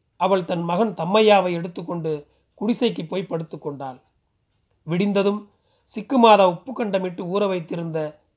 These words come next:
கரடியின் மாமிசத்தை கயிற்றில் சரம் போல குடிசைக்கு முன்பாக தோரணமாய் மூங்கில் கம்பில் கட்டி வெயிலில் காய்வதற்காக கட்டி வைத்தான். தொட்டியே உற்சாகமாக இருந்தபோது தன் மனைவி கெம்பம்மா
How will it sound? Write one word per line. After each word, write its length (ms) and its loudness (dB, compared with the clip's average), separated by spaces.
கரடியின் 420 2
மாமிசத்தை 760 -2
கயிற்றில் 440 0
சரம் 340 0
போல 240 2
குடிசைக்கு 480 -6
முன்பாக 760 -4
தோரணமாய் 580 4
மூங்கில் 360 0
கம்பில் 320 -4
கட்டி 460 -8
வெயிலில் 420 4
காய்வதற்காக 720 4
கட்டி 240 -10
வைத்தான். 440 -10
தொட்டியே 480 2
உற்சாகமாக 720 4
இருந்தபோது 680 -8
தன் 180 2
மனைவி 400 4
கெம்பம்மா 640 0